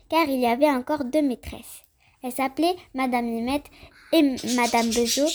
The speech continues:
Il y avait aussi un maître, qui s'appelait monsieur Bernet. Le lendemain matin, à sept heures et cinq minutes, le directeur voit que l'argent a été volé.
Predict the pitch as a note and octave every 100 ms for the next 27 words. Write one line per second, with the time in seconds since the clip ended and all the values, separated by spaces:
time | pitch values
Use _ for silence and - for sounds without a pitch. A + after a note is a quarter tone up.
0 | - - - _ - C4 C#4+ D#4 F#4 C#4+
1 | - A3+ G#3 F#3+ - - _ _ B3+ C#4+
2 | C#4 D#4+ D#4+ B3+ B3+ C4 A3+ G#3 G3 -
3 | _ _ _ _ _ _ B3+ C4 F4 D#4+
4 | C#4+ C4 A#3 A3 - E4 F4+ - - A#3
5 | - D#4 D#4 C4+ A#3 G#3+ D4 - B3+ A#3
6 | A3+ B3+ - - - _ - A3 A3 D#4
7 | D4+ - C4+ D4 B3+ D4+ C#4+ A3 G#3+ A#3
8 | D4 B3 A3 C4+ A#3 F#3+ F#3